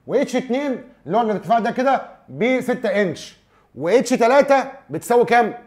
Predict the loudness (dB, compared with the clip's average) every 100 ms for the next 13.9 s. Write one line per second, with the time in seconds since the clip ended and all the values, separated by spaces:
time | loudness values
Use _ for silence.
0 | _ -2 2 2 2 0 -4 -10 -20 _
1 | -8 -6 -4 0 0 2 0 0 -2 -10
2 | _ _ 2 4 4 0 0 2 2 -2
3 | -6 -20 -4 4 4 6 2 4 2 2
4 | -6 -10 _ _ _ -2 0 2 2 2
5 | -4 -14 _ _ _ _ _ _ _ 4
6 | 4 2 2 2 2 4 4 2 -8 -20
7 | _ _ -4 0 4 4 4 2 -2 0
8 | -2 -2 -4 0 0 0 -2 0 0 0
9 | 0 -2 -4 -4 -10 _ _ _ -8 -6
10 | -2 0 2 2 2 0 -10 -20 -10 -8
11 | -4 -4 -4 -14 _ -8 -2 2 2 2
12 | 0 0 0 -2 -8 -4 2 2 2 -2
13 | 0 0 0 0 2 4 4 2 -2